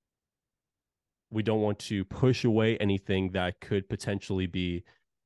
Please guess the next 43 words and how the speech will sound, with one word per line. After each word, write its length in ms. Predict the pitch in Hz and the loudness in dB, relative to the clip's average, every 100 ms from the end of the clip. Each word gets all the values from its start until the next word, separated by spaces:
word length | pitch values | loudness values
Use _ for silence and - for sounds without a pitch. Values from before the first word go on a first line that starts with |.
| _ | _
you 100 | 101 | 0
know, 60 | 95 | 2
like 140 | 90 | 2
he 100 | 107 | 0
said 240 | - 95 90 | 0 -2 -2
here, 360 | - 95 92 | -2 0 0
the, 380 | 90 95 90 90 | 0 -2 -2 -2
um, 440 | 87 92 98 117 131 _ _ _ _ _ - _ _ _ _ _ _ _ | -2 -2 -2 -6 -10 _ _ _ _ _ -20 _ _ _ _ _ _ _
he 60 | - | -4
said, 120 | 107 | 0
"I 40 | 98 | 2
do 120 | 110 | 2
not 160 | 104 | 2
therefore 300 | 104 98 104 | 2 -2 -2
undervalue 400 | 95 98 92 90 | -2 0 0 -2
true 220 | 90 - 98 | -4 -8 -4
gold, 280 | 110 104 | -2 -2
far 180 | - 87 | -2 -6
from 260 | - 101 95 | -2 0 2
it." 160 | 95 - _ _ _ _ _ _ _ _ | 0 -4 _ _ _ _ _ _ _ _
We 140 | 113 113 | -2 0
need 160 | 120 | 2
a 20 | 101 | 2
real 240 | 107 104 | 2 2
and 80 | 101 | 0
lasting 340 | 90 87 - | -2 -4 -6
revival 420 | 90 85 85 87 90 | -6 -4 -4 -2 -4
of 60 | |
spiritual 420 | - 95 90 92 | -2 -4 -2 -2
life, 320 | 87 85 85 _ - _ _ | 0 0 -2 _ -20 _ _
and 120 | - 107 | 0 4
real 160 | 120 | 4
lasting 440 | 101 95 - 98 90 | 4 2 0 -2 0
revival 520 | 90 87 90 90 90 | 0 0 0 -2 -4
comes 440 | - 104 92 87 | -4 -2 -2 -4
from 480 | - 95 87 85 90 _ _ _ _ - | -4 -2 0 -2 -6 _ _ _ _ -6
power 400 | 95 92 87 90 | -2 0 0 -2
and 240 | - 90 | -2 -4
the 80 | - | -6
preaching 320 | - 90 - | -6 -6 -2
of 60 | 90 | -2
the 60 | 87 | 0
word, 360 | 85 82 82 | 0 0 -2